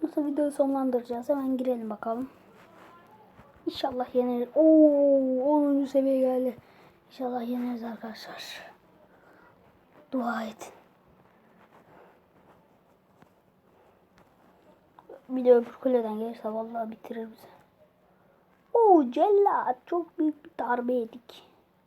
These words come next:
Vur lan elit barbar. Helal.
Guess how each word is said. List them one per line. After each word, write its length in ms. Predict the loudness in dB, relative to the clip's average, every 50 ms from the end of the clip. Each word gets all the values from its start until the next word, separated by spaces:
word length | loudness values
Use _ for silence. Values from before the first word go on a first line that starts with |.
| _ _ _ _ _ _ _ _ _ _ _ _ _ -6
Vur 140 | -4 -4
lan 180 | -4 -4 -6 -8
elit 300 | -8 -12 -14 -14 _ -10
barbar. 380 | -10 -10 -8 -10 -10 -12 -12 -14
Helal. 720 | -16 -16 -14 -12 -12 -10 -8 -6 -6 -6 -6 -6 -6 -8